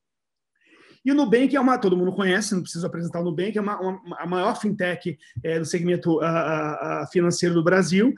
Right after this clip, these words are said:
é, super digital, né? Tudo é pelo aplicativo, não tem agência. Então, assim, a gente pensa, "Nossa, mas uma,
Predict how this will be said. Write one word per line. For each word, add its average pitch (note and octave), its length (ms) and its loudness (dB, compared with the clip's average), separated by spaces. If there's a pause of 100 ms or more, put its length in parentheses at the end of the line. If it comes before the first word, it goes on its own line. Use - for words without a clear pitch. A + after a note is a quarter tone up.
(340)
é, - 140 -8
super D4+ 360 4
digital, G3 760 0
né? G#3+ 280 0 (120)
Tudo C#4+ 220 2
é B3 60 4
pelo A#3+ 160 0
aplicativo, G#3 560 -2
não A3+ 120 -2
tem A#3 120 0
agência. G#3 480 0 (320)
Então, A#3+ 160 2
assim, A#3 120 2
a A#3 40 2
gente A#3+ 120 2
pensa, B3+ 200 -2
"Nossa, A#3 280 -2
mas A3+ 160 -2
uma, A#3 100 -2